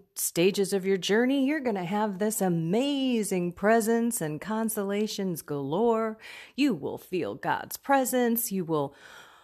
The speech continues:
want to go into prayer. You can't wait because you just feel this beautiful peace and joy. And then there's those dry moments in the desert,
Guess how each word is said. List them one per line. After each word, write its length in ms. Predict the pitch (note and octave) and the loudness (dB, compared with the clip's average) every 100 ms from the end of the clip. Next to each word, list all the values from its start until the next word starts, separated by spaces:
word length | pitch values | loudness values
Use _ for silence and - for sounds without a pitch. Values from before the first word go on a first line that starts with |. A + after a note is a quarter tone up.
| _ | _
want 440 | C#3+ E3 D4 C#4+ A3+ | -4 2 2 2 0
to 100 | B3+ | 2
go 240 | C4 B3+ | 4 4
into 300 | B3 A3+ A#3 | 4 2 -2
prayer. 600 | A#3 A3+ A#3 A#3 A#3 A#3 | -2 2 4 4 2 2
You 160 | G#3 E3 | 0 0
can't 300 | F3+ E3 D3 | -2 -4 -2
wait 400 | F3+ C4 B3 A#3 | 2 2 2 -2
because 380 | G3 F#3 F3 | -4 -4 -4
you 80 | F3 | -4
just 260 | F3 F#3 - | -2 -4 -2
feel 300 | A3+ A#3+ A3+ | 0 2 2
this 240 | F#3+ E3+ | 0 -4
beautiful 720 | - C#4+ D4+ C#4+ G#3 E3 D#3+ - | -6 -2 0 0 -2 -6 -8 -10
peace 560 | - C#4+ C#4+ C4+ - | -6 -2 -2 -2 -2
and 200 | D#3 C#3 | -4 -6
joy. 600 | - B3 B3 A#3+ A#3 A#3 A#3 _ _ _ _ _ _ _ _ _ _ - | 2 4 6 4 2 -2 -6 _ _ _ _ _ _ _ _ _ _ -6
And 160 | F#3+ A3+ | 2 6
then 360 | C4 C4+ C4 C4 _ _ _ - | 6 6 2 -2 _ _ _ -4
there's 280 | G#3 G#3 - | -2 0 -2
those 420 | G3 F#3+ E3+ - - - _ - | -2 -2 -4 -10 -18 -20 _ -10
dry 520 | D3 D#3 F#3 F3 F3 | -4 -2 0 0 0
moments 420 | E3 D#3+ D#3+ D3+ | -2 0 -2 -2
in 120 | D#3 | -2
the 80 | D#3 | -4
desert, 640 | - A#2+ E2+ - - - | -4 -8 -8 -14 -16 -18